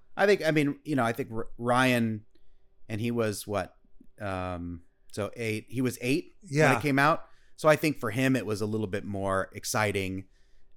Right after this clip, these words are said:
Speaker 1: And, you know, he's, his photo is in the book with me.
Speaker 2: Yeah,
Speaker 1: Um,
Speaker 2: yeah.
Speaker 1: so, you know, he, he and I did some book signings together where I signed it, he signed his name to it. So I think,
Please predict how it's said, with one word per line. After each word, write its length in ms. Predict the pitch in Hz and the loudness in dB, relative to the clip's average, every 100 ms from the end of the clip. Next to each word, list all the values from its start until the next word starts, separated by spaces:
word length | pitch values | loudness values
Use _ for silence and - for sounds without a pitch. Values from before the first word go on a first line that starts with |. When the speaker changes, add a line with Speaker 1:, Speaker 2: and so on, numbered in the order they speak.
| - | -12
Speaker 1:
And, 320 | 104 95 95 | -8 -6 -6
you 60 | 98 | -4
know, 140 | 98 87 | -4 -4
he's, 440 | 131 123 113 - | -2 -2 -4 -4
his 220 | 117 127 | -2 -2
photo 460 | - 147 143 135 120 | 2 6 8 8 4
is 120 | 107 | 2
in 200 | - 131 | 0 2
the 60 | 117 | 2
book 280 | 92 139 - | 4 2 2
with 240 | 104 - | -4 -4
me. 280 | 95 87 113 - - - - | -8 -8 -10 -16 -20 -12 2
Speaker 2:
Yeah, 300 | 156 151 131 104 95 | 6 6 4 0 -2
Speaker 1:
Um, 80 | 92 | 2
Speaker 2:
yeah. 160 | 143 | 4
Speaker 1:
so, 400 | 139 113 107 - - | 6 6 4 -2 -10
you 120 | 120 107 | -4 -2
know, 160 | 101 | 0
he, 340 | 95 120 123 - - - | -2 -4 -4 -10 -20 -4
he 160 | 156 156 | 2 6
and 80 | |
I 240 | 135 131 143 | 8 8 6
did 220 | 147 131 | 4 0
some 160 | 156 135 | 0 2
book 180 | 143 | 0
signings 400 | - 139 135 123 | 2 4 4 4
together 400 | - 117 123 123 117 | 0 4 6 6 6
where 120 | 110 | 6
I 240 | 120 123 - | 6 4 -2
signed 340 | - 123 117 120 | -4 -2 0 0
it, 160 | 117 | -2
he 160 | 92 117 | -4 -4
signed 320 | - 117 113 | 0 0 0
his 140 | 110 | -2
name 380 | 107 107 104 107 - - - | -2 -2 -4 -6 -12 -20 -8
to 180 | - 110 | -2 0
it. 120 | 110 - | 0 -2
So 100 | 101 | -2
I 60 | 104 | -2
think, 300 | 113 98 | -4 -6